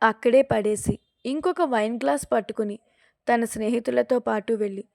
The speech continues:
పిచ్చ పిచ్చగా డాన్స్ చేస్తూ ఇంకా ఇంకా వైన్ తాగుతూ రెచ్చిపోయేలా మత్తులో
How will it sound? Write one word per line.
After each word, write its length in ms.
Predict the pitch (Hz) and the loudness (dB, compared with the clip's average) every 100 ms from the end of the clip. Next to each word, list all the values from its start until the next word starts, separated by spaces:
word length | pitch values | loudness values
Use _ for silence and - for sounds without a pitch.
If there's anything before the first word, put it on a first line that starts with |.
| _ _ _ _ 294 | _ _ _ _ -6
పిచ్చ 300 | - - 359 | -4 -6 -4
పిచ్చగా 460 | 339 247 269 277 | -4 -4 -2 -2
డాన్స్ 500 | 233 214 226 262 - | -2 -4 -6 -6 -6
చేస్తూ 340 | 233 214 220 220 _ _ - | -6 -6 -12 -14 _ _ -10
ఇంకా 400 | 254 311 - 370 | -8 -6 -2 0
ఇంకా 340 | 330 277 302 | -2 -2 -2
వైన్ 360 | 240 214 233 240 | -2 -4 -4 -4
తాగుతూ 440 | 226 208 202 208 - - 190 | -4 -6 -8 -10 -12 -12 -6
రెచ్చిపోయేలా 920 | 214 - 285 240 254 233 214 208 220 - _ _ _ - | -6 -4 -8 -4 -2 0 0 -2 -6 -14 _ _ _ 6
మత్తులో 600 | 214 240 240 359 359 | 10 10 8 8 10